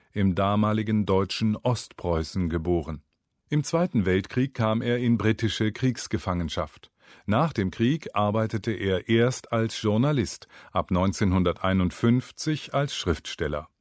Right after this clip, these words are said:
Sein Roman Deutschstunde, der neunzehnhundertachtundsechzig veröffentlicht wurde, war ein Welterfolg.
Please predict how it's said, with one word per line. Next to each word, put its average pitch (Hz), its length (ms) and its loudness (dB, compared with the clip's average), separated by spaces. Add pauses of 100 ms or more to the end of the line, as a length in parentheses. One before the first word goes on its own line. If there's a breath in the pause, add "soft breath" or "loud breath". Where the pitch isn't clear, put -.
(460)
Sein 113 300 2
Roman 110 580 4 (200 soft breath)
Deutschstunde, 107 960 2 (400 loud breath)
der 98 420 0
neunzehnhundertachtundsechzig 117 1700 0
veröffentlicht 110 720 -2
wurde, 107 320 4 (220 loud breath)
war 95 320 2
ein 113 260 0
Welterfolg. 87 880 0